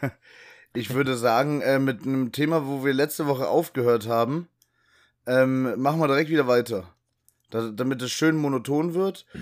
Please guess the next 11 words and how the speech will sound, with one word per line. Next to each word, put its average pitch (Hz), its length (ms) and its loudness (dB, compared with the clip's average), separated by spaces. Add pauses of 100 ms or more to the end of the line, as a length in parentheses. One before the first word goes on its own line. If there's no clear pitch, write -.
(200)
Und 127 200 -2
zwar, 131 580 2
ähm, 135 680 -2
hatten 143 260 -4
wir 160 80 2
letzte 151 320 0
Woche 147 220 0
über 131 400 4
das 123 360 0
neun-Euro-Ticket 123 680 0
gesprochen. 101 440 -6